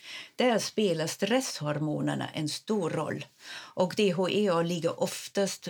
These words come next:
lågt när en relativ binureinsufficiens föreligger. Även i Tyskland är D H E A-försäljning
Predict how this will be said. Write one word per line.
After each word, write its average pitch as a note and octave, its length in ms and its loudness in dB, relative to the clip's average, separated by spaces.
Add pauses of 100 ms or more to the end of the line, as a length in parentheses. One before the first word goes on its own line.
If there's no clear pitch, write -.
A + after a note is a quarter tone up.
(120)
lågt F3 840 0 (240)
när E3+ 180 2
en E3 200 2
relativ F3+ 560 2
binureinsufficiens E3 1900 -2 (100)
föreligger. D#3 880 -2 (1400)
Även C4+ 300 6
i C#4+ 80 4
Tyskland F3 800 0
är D#3+ 160 2
D F3 260 2
H E3+ 160 2
E D#3 180 0
A-försäljning F#3 840 -2